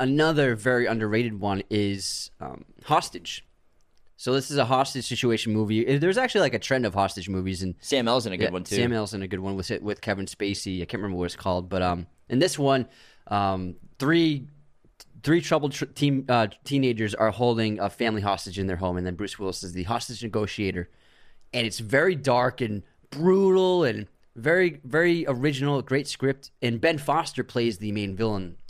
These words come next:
Speaker 1: when he's, he's, like, seventeen years old. Um,
Speaker 2: Oh, yeah, that's right. The fire and
Speaker 1: yeah,
Speaker 2: everything,
Speaker 1: and
Speaker 2: yeah.
Speaker 1: he's terrifying. He's, like, so good in it.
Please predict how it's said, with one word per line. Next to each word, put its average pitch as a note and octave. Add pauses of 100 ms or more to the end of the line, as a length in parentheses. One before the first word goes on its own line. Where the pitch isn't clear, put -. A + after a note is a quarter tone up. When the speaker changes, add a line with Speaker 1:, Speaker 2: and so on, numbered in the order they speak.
Speaker 1:
when G2+
he's, G2+
he's, A2
like, G2
seventeen A2+
years F#2+
old. F#2+ (540)
Um, F2 (160)
Speaker 2:
Oh, A3
yeah, C#4
that's C#4
right. B3+ (240)
The C#3+
fire D#3
and A2+
Speaker 1:
yeah, G#2
Speaker 2:
everything, G2
Speaker 1:
and G#2+
Speaker 2:
yeah. -
Speaker 1:
he's B2
terrifying. A2+
He's, A2
like, A2+
so D#3
good C3
in B2+
it. C3